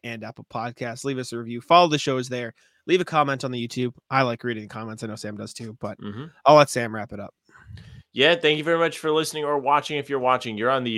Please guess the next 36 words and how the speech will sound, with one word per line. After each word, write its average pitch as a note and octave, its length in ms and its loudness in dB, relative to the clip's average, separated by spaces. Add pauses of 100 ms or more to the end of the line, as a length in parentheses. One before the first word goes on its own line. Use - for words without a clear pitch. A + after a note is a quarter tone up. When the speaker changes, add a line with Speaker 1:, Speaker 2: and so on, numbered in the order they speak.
Speaker 2:
YouTube. G#2 340 -4
Make G#2+ 200 -4
sure A#2+ 160 -6
you A2 140 -4
leave A#2+ 200 -4
a D3 40 -2
like, G#2+ 380 0
you F#2+ 140 -12
subscribe, B2+ 720 0
leave G#2 200 -4
some G2+ 140 -10
comments A#2 500 -4
like G#2 160 -6
Jack A#2 300 -4
said, G#2+ 380 -4 (420)
and D3+ 340 4
you B2+ 80 -2
can B2+ 120 -4
hit D#3 240 -2
the D#3 80 -8
notification D3 920 -4
bell, A2+ 460 0 (800)
and C#3 120 -4
you'll C3 100 0
get C#3+ 240 -2
all D3+ 460 6
the D3+ 120 -2
latest D3 400 0
updates C#3+ 640 -4
right D3+ 300 -2
Speaker 1:
Yes, - 140 -8
Speaker 2:
to E3+ 60 -2
your F3+ 100 2
Speaker 1:
sir. E3+ 80 2
Speaker 2:
notification C#3+ 760 -6
screen. F#3 600 -8